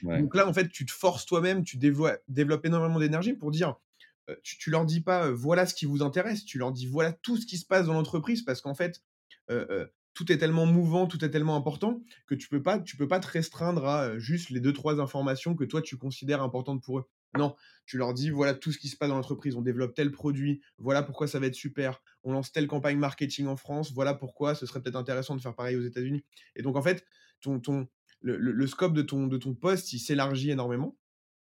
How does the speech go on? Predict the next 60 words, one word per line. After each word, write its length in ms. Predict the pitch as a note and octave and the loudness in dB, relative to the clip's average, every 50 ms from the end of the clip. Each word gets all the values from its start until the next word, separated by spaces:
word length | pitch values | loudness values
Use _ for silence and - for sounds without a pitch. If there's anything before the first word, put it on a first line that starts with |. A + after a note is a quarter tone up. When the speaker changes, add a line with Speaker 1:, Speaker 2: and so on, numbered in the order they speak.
| _ _ - | _ _ -6
Speaker 2:
Et 80 | - C3+ | 0 2
donc, 180 | C#3 C#3+ C#3+ | 4 4 6
bah, 200 | C#3 B2 G#2 G2 | 6 4 4 2
je, 120 | B2 A#2 C3 - | 0 -2 -2 -2
je 140 | B2 C3+ | 0 0
deviens 240 | C#3+ C#3 C#3+ D#3+ D#3 | 0 2 2 2 2
responsable 560 | D3+ D3+ D3 - - D3 C#3+ - D#3 D3 D3 | 2 0 0 -2 -4 -4 -2 0 0 0 2
de 100 | B2+ B2+ | 0 -2
cette 200 | A#2 - C3 A#2 | -2 -2 -2 -2
équipe 240 | C3 B2+ - C3+ A#2+ | -4 -4 -6 -8 -8
service 340 | - - B2 B2 B2 A#2 - | -6 -4 -2 -2 -2 -4 -6
client, 520 | - - B2 A#2+ A#2+ B2 C#3 D3 D3+ D3 A#2+ | -6 -6 -4 -2 0 0 0 0 0 -2 -2
heu, 80 | G#2+ | -4
dix, 280 | G#2 G#2+ A2+ C3 C3 - | -4 -6 -6 -6 -6 -6
quinze 240 | - C#3 B2+ A#2+ - | -4 -6 -6 -6 -4
personnes. 400 | - B2+ - - - D#3 F#3 F3 | -4 -6 -4 -2 -2 0 2 2
Donc, 120 | C3+ A#2+ | 2 2
j'apprends 380 | A2+ B2 C3+ C3 - - D3+ D3 | 2 2 2 2 0 0 2 2
aussi 240 | C#3+ C3 - - D3 | 2 2 0 0 0
le 80 | C3+ | 2
management, 500 | C3 B2 B2 B2 A#2+ A#2+ C#3+ G3 G#3+ G#3 | 2 2 2 2 0 0 0 0 0 0
hein, 140 | D3 D3+ D#3+ | 0 -2 -2
qui 180 | - - - A2 | -4 -4 -4 -4
est, 80 | G#2+ | -4
heu, 180 | G2+ F#2+ F#2 G2+ G2+ - - - - _ _ _ F#2 | -4 -4 -6 -10 -14 -20 -20 -20 -20 _ _ _ -18
heu, 340 | F#2+ F#2+ - - - G#2 - _ _ _ _ _ _ | -16 -16 -14 -14 -16 -18 -20 _ _ _ _ _ _
qui 120 | - B2+ | -6 -4
est 40 | A#2 | -4
dans 140 | A2+ A#2 A2+ | -2 -4 -4
la, 220 | A2 G2 F2 D#2+ F#2+ | -2 -4 -4 -4 -4
dans, 280 | G#2 A2+ G#2 G#2 G#2 - _ _ _ _ _ | -6 -6 -6 -6 -8 -14 _ _ _ _ _
parfois 340 | D3+ C3+ C3+ - - D#3+ D3+ | -2 0 0 2 2 2 4
dans 80 | C#3 C3+ | 4 4
la 100 | C3 C#3 | 2 2
douleur, 300 | C#3 E3+ A3 A#3+ - C#3+ | 4 4 4 4 4 2
parce 140 | C3 B2 | -2 -4
que 80 | - C3+ | -4 -2
t'apprends, 600 | A#2+ A#2 C3 C3 - - D#3+ D#3 D#3 D3+ C3 A2+ | 0 0 0 0 0 -2 -2 0 2 0 0 0
t'apprends 340 | A2 C#3 C3 - - D#3+ D3 | 0 -2 -2 0 0 0 0
à 40 | C3+ | 2
faire, 280 | - D#3+ D#3 D3 C#3 | 2 2 2 2 2
heu, 100 | B2+ A#2+ | 0 0
des 140 | A#2+ B2 B2+ | 0 0 -2
choses, 320 | B2+ - D3 D3 C#3 A#2+ | 0 0 0 0 0 0
heu, 100 | A2+ G#2 - - | -2 -4 -4 -4
opérationnellement 720 | A2+ A2+ C#3 B2 C3 C3 - - B2+ B2+ B2 B2 A#2+ A2 | -4 -2 -2 0 0 -2 -2 -2 -2 -2 0 0 -2 -2
parlant, 340 | B2 A#2+ B2+ D3+ G3 G3+ | -2 -2 0 0 0 0
t'apprends 260 | - - - - B2 A#2 | -2 -4 -6 -6 -4 -2
un 60 | A#2 | -2
métier 340 | A#2 A2+ A#2 - F3 G3 G#3 | -2 -2 2 2 4 4 4
et 60 | G3 | 2
puis 100 | - - | -2 -4
t'apprends 280 | - A#2+ A2+ - C3 | -6 -6 -4 -2 -2
le 60 | B2 A#2 | -2 0
rôle 200 | A#2+ B2+ B2+ C3 | 0 0 0 0
de 80 | B2+ | 0
manager 480 | B2 B2 B2 B2 A#2+ A#2+ A#2+ B2+ A#2+ A#2 | 0 0 0 -2 -2 -2 -2 -2 -2 -2
en 40 | A#2+ | -2
même 180 | A#2+ A#2+ A#2+ | -2 -2 -2
temps. 200 | A#2 F#3+ G#3+ G#3+ | -2 -4 -4 -6